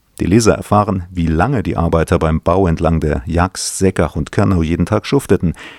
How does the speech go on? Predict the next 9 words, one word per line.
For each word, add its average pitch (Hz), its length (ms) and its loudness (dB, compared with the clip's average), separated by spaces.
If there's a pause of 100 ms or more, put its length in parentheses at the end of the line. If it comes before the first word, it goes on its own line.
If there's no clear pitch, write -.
(380)
wie 101 100 4
lange 120 320 4
die 95 200 2
Honoratioren 110 960 0
bei 82 140 0
der - 240 0
Einweihungsfahrt 82 800 0
gefeiert 107 420 0
haben, 87 240 2